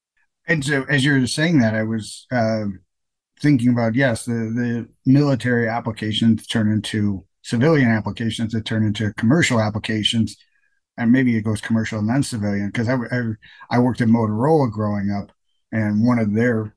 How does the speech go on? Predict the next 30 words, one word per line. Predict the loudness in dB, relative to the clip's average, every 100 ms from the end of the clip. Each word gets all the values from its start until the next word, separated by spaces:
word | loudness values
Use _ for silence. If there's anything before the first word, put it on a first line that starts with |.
| -14 -8
really | 0 0 2 2 0 -4 -4
big | -4 -4
s-, | -12 -16 -16 -16 _
pivotal | -2 2 4 4
moments | 4 4 2 0
of, | -2 -2 -2
of | -4
their | 0 0
lifetime | 0 0 -2 -6 -4 -4
as | -2
an | 0
organization | 0 -2 -2 -2 0 0
was | -2
creating | -6 -4 0 2 2
the | 0
walkie-talkie | -2 -2 -6 -6 0 0 0 -2 -4 -8 _ _ -2
that | 0 2
was | 4
used | 4 4 2 -4 -6
and, | -2 0
like, | -2 -4
a | -8
critical | -4 -2 0 0
element | 0 -2
of | -4
communication | 0 0 0 -2 -2 -2
in | -2
World | -2
War | -2 -4
Two, | -2 0 2